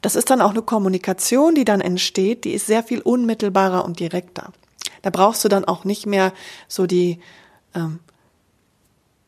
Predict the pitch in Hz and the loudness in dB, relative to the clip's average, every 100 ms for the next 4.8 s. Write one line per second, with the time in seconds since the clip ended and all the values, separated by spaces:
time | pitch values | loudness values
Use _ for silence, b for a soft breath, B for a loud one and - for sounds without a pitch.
0 | _ 180 170 226 294 233 190 185 180 - | _ -6 4 4 4 -2 -4 -4 -6 -6
1 | 175 - 175 165 156 - 175 196 202 185 | -6 -4 -4 -4 -6 -6 -6 -2 -4 -4
2 | _ _ _ - - 151 - 196 190 196 | _ _ _ -20 -12 -6 -4 -2 0 2
3 | 208 254 - 208 - 196 - - 185 233 | 4 4 2 -2 -6 -8 -4 -2 0 0
4 | 233 220 - - 196 185 190 - | 0 -2 -4 -6 0 0 0 -4